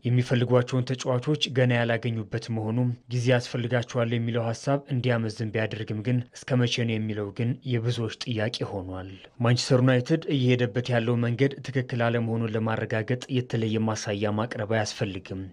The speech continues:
ያስመዘገበው ውጤት፣ የተሸነፈው የጨዋታ ብዛት፣ የተቆጠሩበት ግቦች፣ የጨዋታ መንገዱና ሌሎች ጉዳዮችም በእንግሊዝ ብቻ ሳይሆን በአውሮፓ ምርጥ የነበረው ክለብ አቅጣጫው እንደጠፋበት ማረጋገጫ የሚሰጡ የተወሰኑ ጉዳዮች ናቸው።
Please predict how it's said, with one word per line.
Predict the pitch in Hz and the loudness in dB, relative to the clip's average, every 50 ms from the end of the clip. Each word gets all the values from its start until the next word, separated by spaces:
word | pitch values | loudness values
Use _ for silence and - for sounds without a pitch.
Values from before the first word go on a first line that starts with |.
| - - | -6 -4
ያስመዘገበው | 117 110 - 123 123 117 123 123 123 131 117 127 127 123 | -2 0 4 4 6 6 4 4 4 4 4 6 6 4
ውጤት፣ | 131 131 - 160 151 147 - 185 | 4 2 0 -2 -2 -2 -2 -2
የተሸነፈው | 151 139 135 - 127 - - 123 123 120 - 123 117 | -2 0 0 0 0 2 4 4 2 2 2 2 0
የጨዋታ | 127 - - 127 120 113 - 120 110 | 0 0 0 0 0 0 0 -2 -2
ብዛት፣ | 110 110 113 127 127 123 - - - | 0 2 2 2 2 0 -2 -8 -8
የተቆጠሩበት | 120 123 - 131 127 131 127 131 135 123 127 123 117 123 - - | -2 0 0 0 2 0 0 2 2 2 4 4 2 2 2 2
ግቦች፣ | 135 120 135 147 147 - - - | 4 4 4 4 4 2 0 -2
የጨዋታ | 151 131 - - 120 127 123 - 123 117 | -2 -4 -2 -2 0 0 0 0 0 2
መንገዱና | 120 120 113 110 120 113 113 110 117 127 135 - - | 2 0 0 0 -2 -2 0 0 0 0 0 0 0
ሌሎች | 143 131 123 123 117 110 - | 0 2 2 2 0 -2 -4
ጉዳዮችም | - 120 - - 113 110 110 107 - - 127 127 123 123 - | -10 -8 -4 -2 0 0 0 -2 0 0 2 2 2 0 -2
በእንግሊዝ | 113 110 131 127 120 127 127 123 117 | 0 2 2 4 4 4 2 2 0
ብቻ | 113 120 120 - 131 123 123 | -2 -4 -2 0 0 0 2
ሳይሆን | - 135 123 127 139 151 208 214 | 2 2 2 4 4 2 2 0
በአውሮፓ | 135 117 127 120 120 123 120 117 - 127 139 143 | 0 2 4 4 4 2 0 -2 -4 -4 -4 -2
ምርጥ | 135 127 127 123 - - | 0 0 0 -2 -2 -4
የነበረው | 135 120 113 104 - 117 113 113 110 | -4 -4 -4 -4 -4 -2 -2 -2 -2
ክለብ | - 120 127 127 123 - - - | -2 0 0 0 0 -2 -4 -6
አቅጣጫው | 120 117 - - 127 123 123 135 127 | -6 -2 2 2 2 4 4 2 2
እንደጠፋበት | 123 123 123 123 - 107 - - 131 120 110 113 147 147 - 190 | 4 2 2 0 -2 -4 -2 0 0 2 2 2 0 0 0 0
ማረጋገጫ | 143 131 127 123 123 123 123 117 107 123 120 - | 2 2 2 2 2 2 0 0 -2 -2 -4 -4
የሚሰጡ | 135 117 113 113 113 - - 113 107 - - 135 147 156 139 | -4 -2 -2 -4 -4 -4 -6 -8 -8 -6 -6 -6 -6 -2 -2
የተወሰኑ | 127 123 123 - 127 110 - - - 117 110 110 123 139 123 104 | -2 -2 -2 -4 -6 -6 -6 -6 -6 -4 -2 0 0 -2 -2 -4
ጉዳዮች | - 123 - - 156 113 113 113 - - | -6 -6 -2 0 2 4 2 2 0 -2
ናቸው። | 104 92 90 - - - 101 | -6 -8 -8 -10 -10 -10 -10